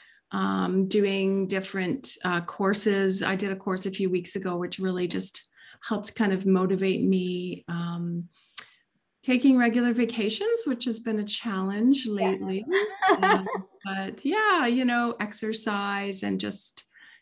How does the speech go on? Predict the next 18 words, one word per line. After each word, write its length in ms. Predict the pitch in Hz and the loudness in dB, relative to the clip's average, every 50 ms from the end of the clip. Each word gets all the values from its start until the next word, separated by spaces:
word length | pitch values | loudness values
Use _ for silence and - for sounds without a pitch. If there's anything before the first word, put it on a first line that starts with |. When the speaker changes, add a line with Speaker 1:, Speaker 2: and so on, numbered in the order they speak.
| _ _ _ _ | _ _ _ _
Speaker 1:
trying 300 | - - - 190 185 190 | -6 -4 -2 0 0 0
to 100 | 190 214 | 0 -2
stay 540 | 208 208 - - 202 190 185 185 185 185 185 | -4 -4 -2 -2 0 0 2 2 0 0 -2
positive. 500 | 185 - - 190 180 180 190 190 185 185 | -4 -2 -2 -2 0 0 0 -2 0 0
Also 320 | 175 175 185 190 - 202 190 | 0 -2 -2 0 0 -2 -2
the 140 | 185 185 | -2 -4
people 500 | 185 - - 190 185 - 180 180 180 180 175 | -6 -4 -8 -8 -6 -6 -8 -6 -6 -6 -6
that 240 | 180 - - - - - | -6 -6 -8 -8 -10 -8
are 140 | 175 170 165 | -6 -4 -2
around 400 | 160 175 180 190 196 196 190 196 | -2 0 0 0 0 0 -2 -2
us, 400 | 190 190 190 190 - - - - | -2 -2 -4 -4 -6 -6 -6 -4
right? 420 | 185 180 185 208 226 - 226 - - - | -4 -2 -2 -2 -2 -4 -6 -10 -12 -8
Um, 540 | 190 185 185 185 180 185 185 180 185 196 190 466 440 415 | -6 -6 -6 -6 -6 -4 -4 -4 -4 -6 -8 -8 -10 -8
Speaker 2:
Mm. 160 | 202 196 - | -8 -8 -8
Speaker 1:
that 140 | - 190 190 | -10 -12 -10
kind 180 | - 240 214 220 | -6 -6 -6 -6
of 80 | 226 | -2
thing. 300 | 220 226 226 339 440 - | -2 0 0 0 0 -2